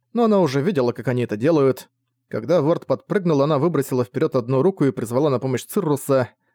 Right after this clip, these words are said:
Неожиданный порыв разъяренного ветра налетел на Ворда в воздухе и швырнул его на внешнюю стену Стутгольда.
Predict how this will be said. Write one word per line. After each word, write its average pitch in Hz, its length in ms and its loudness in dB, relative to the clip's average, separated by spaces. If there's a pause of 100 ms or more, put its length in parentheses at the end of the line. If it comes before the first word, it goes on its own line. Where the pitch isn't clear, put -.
(140)
Неожиданный 123 720 0
порыв 139 320 0
разъяренного 127 680 0
ветра 151 280 0
налетел 143 400 2
на 123 140 0
Ворда 135 320 0
в 110 80 -12
воздухе 139 460 0
и 123 40 2
швырнул 147 420 0
его 135 140 2
на 120 120 0
внешнюю 135 400 0
стену 135 260 -2
Стутгольда. 123 760 -2